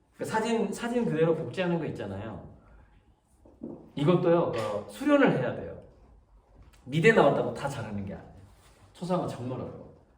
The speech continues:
저는 아예 포기했어요. 저는 초상화를 언제 잘 그렸냐면 초등학교 오, 육 학년 때 잘 그렸어요.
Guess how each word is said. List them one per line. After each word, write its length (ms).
저는 220
아예 180
포기했어요. 680
저는 200
초상화를 480
언제 300
잘 180
그렸냐면 420
초등학교 440
오, 180
육 180
학년 220
때 80
잘 180
그렸어요. 360